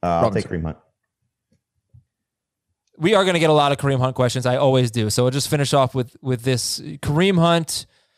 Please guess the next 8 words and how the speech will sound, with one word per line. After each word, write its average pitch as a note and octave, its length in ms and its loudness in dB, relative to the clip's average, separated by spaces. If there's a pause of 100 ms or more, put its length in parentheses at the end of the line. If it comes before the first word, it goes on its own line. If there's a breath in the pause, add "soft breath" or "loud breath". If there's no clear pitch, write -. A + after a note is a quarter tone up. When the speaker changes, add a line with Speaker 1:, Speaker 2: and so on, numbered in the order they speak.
(240)
Speaker 3:
or C#3+ 120 2
Michael D3+ 280 2
Thomas? B2 560 -2 (1600)
Speaker 2:
I G#2 100 -2
would F#2+ 100 -2
start - 200 -4
Hunt. E2+ 140 -4 (460)
Speaker 1:
Yeah, F#2 300 -2